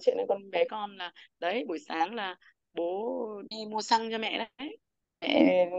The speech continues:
tập, thay gân đổi cốt mà bố, bố đợi, thế xong là bố, bố, bố, cuối cùng là bố đi mua xăng cho mẹ để mà buổi sáng mẹ không phải xếp hàng đông, bố đi mua, mua lúc đấy nó, nó sớm ấy, kiểu như thế.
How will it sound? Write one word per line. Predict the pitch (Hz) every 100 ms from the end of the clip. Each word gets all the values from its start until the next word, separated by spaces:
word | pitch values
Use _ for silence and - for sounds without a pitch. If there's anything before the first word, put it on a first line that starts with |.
| 180 339
tập, | - 180 - - 302 339 330 330
thay | 214
gân | 214 220
đổi | 196 156
cốt | - 254 254
mà | 180
bố, | 165 160 175 202 269 _ - - _ _ _ -
bố | 180 202
đợi, | 214 214 202 - - - - - -
thế | 185 208
xong | 202
là | 185 170
bố, | 170 185 233 _ _ _ _ _
bố, | 165 170 175
bố, | 170 175 196 214 202 190 185 180
cuối | -
cùng | 220 190
là |
bố | 165 359
đi |
mua | 214 -
xăng | 220 208
cho | 208
mẹ | 202 - -
để | 151 151
mà | 156 160 160 156
buổi | 156 -
sáng | 165
mẹ | 202 -
không | 208
phải | 160
xếp | 220 226
hàng | 190 202
đông, | 233 254 254
bố | 175
đi | 214
mua, | 214
mua | 208 208
lúc |
đấy | 208 175
nó, | 202 220 - - -
nó | 185
sớm | - 190 185 240
ấy, | 311 - - _
kiểu | 170 -
như | 190
thế. | 180 185